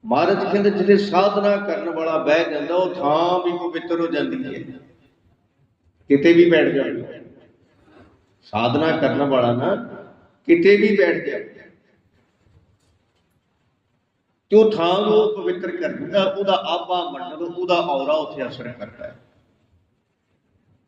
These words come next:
ਉਹਦਾ ਆਭਾ ਮੰਡਲ ਨਾ, ਉਹਦਾ ਔਰਾ ਹੈ ਜਿਹੜਾ, ਉੱਥੇ ਉਹ ਅਸਰ ਕਰਦਾ ਹੈ। ਇਸ ਕਰਕੇ ਜਿੱਥੇ ਕਮਾਈ ਵਾਲਾ ਬੈਠ ਜਾਂਦਾ ਹੈ, ਗੁਰਮੁਖ ਬਹਿ ਜਾਂਦਾ ਹੈ, ਉਹਨੂੰ ਵੀ ਉਹ ਪਵਿੱਤਰ ਕਰ ਦਿੰਦਾ ਹੈ।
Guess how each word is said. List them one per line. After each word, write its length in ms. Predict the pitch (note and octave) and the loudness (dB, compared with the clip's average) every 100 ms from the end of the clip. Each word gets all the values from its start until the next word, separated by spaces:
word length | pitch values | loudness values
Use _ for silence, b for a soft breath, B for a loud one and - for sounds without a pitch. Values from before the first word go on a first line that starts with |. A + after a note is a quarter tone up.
| _ _ _ _ _ _ | _ _ _ _ _ _
ਉਹਦਾ 200 | A#2+ B2+ | -2 2
ਆਭਾ 500 | C3 A#2+ B2+ C#3+ C3+ | 2 0 -2 0 -2
ਮੰਡਲ 340 | A2 - G#2+ G#2+ | -4 -10 -12 -10
ਨਾ, 260 | D#3 - C#3+ | -10 -10 -6
ਉਹਦਾ 220 | C#3+ C#3 | 0 0
ਔਰਾ 340 | B2 A2+ A2 | 0 -2 -2
ਹੈ 120 | A#2+ | -2
ਜਿਹੜਾ, 680 | A2 G2 G2+ B2+ - - - - _ - | -2 -6 -4 -2 -2 -6 -16 -20 _ -14
ਉੱਥੇ 220 | D3+ F3 | -2 0
ਉਹ 240 | E3+ D3+ | 2 0
ਅਸਰ 280 | C#3+ D#3+ - | -2 -2 -4
ਕਰਦਾ 360 | A#2 A2 A2 A2+ | -4 -4 -2 0
ਹੈ। 380 | B2 D3+ D3+ - | 2 0 -2 -12
ਇਸ 100 | C#3+ | -10
ਕਰਕੇ 520 | - F3 F3+ E3 - | -8 -4 0 0 2
ਜਿੱਥੇ 480 | C3+ - - E3+ E3+ | 0 -2 4 6 6
ਕਮਾਈ 440 | E3+ C#3 B2 C3+ | 4 -2 0 0
ਵਾਲਾ 380 | D#3+ D3+ C3+ B2 | 0 -2 -2 -2
ਬੈਠ 400 | A#2+ G#2 G2+ - | -4 -8 -12 -16
ਜਾਂਦਾ 320 | A2 - F#2+ | -20 -14 -12
ਹੈ, 160 | F#2+ - _ _ _ _ _ _ _ _ | -12 -18 _ _ _ _ _ _ _ _
ਗੁਰਮੁਖ 520 | - - D#3 E3+ F3 C#3+ | -12 -2 2 4 2 2
ਬਹਿ 280 | B2 B2+ | 2 2
ਜਾਂਦਾ 120 | - - | 0 -4
ਹੈ, 460 | - - - - - _ _ _ _ - _ _ - | -8 -12 -16 -20 -20 _ _ _ _ -20 _ _ 0
ਉਹਨੂੰ 320 | D#3 E3+ F3+ | 4 6 8
ਵੀ 100 | E3+ | 8
ਉਹ 140 | E3+ | 8
ਪਵਿੱਤਰ 420 | - C3+ - - A#2 | 4 2 0 -2 -2
ਕਰ 160 | A2 | -4
ਦਿੰਦਾ 300 | A2 - - | -4 -10 -12
ਹੈ। 200 | - - | -14 -18